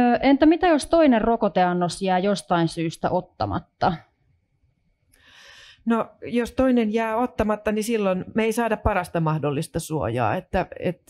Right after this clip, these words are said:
Speaker 2: kyllä se vaan niin on, että vaikka se ensimmäinenkin annos näillä molemmilla rokotteilla tai näillä kolmella rokotteella, mitä meillä on ohjelmassa, niin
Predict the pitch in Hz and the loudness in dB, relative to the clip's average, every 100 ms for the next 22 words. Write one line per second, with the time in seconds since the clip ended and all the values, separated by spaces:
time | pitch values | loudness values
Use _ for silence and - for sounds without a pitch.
0 | - _ 233 208 208 208 214 214 214 208 | -20 _ -2 0 0 0 0 0 0 0
1 | 202 185 190 190 190 180 196 233 226 220 | 0 -2 0 -2 -2 -2 2 0 0 -2
2 | 196 185 196 190 180 170 - 196 190 196 | -2 -2 -2 -2 -2 -4 -2 0 0 0
3 | 202 185 175 175 175 175 175 - 165 165 | 0 -2 -2 -2 -2 -2 -4 -2 -2 0
4 | 175 175 170 170 180 165 160 160 160 165 | 0 0 0 0 -2 0 0 -2 -2 -2
5 | 160 160 160 156 156 160 165 156 156 156 | 0 0 0 0 0 0 0 0 -2 -2
6 | 160 | -4